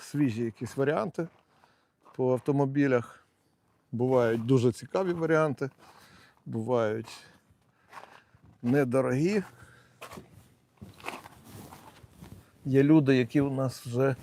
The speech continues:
роками тут приїжджають, купують ці автомобілі. У нас, крім цієї, е, стоянки, є ще Яріс, пишуть в коментарях.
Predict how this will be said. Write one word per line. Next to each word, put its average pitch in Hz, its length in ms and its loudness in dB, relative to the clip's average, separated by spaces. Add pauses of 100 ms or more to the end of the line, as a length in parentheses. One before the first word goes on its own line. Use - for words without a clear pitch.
(880)
роками 185 680 8
тут - 300 -8 (320)
приїжджають, 143 840 2 (360)
купують 127 520 4
ці - 80 -2
автомобілі. 127 680 0 (1900)
У 143 80 -6
нас, 127 300 0
крім 131 340 -4
цієї, 131 840 -2 (1900)
е, 113 260 2
стоянки, 123 640 2
є 110 160 0
ще 170 400 0 (1900)
Яріс, 117 560 -6
пишуть 131 420 -10
в - 40 -16
коментарях. 139 760 -4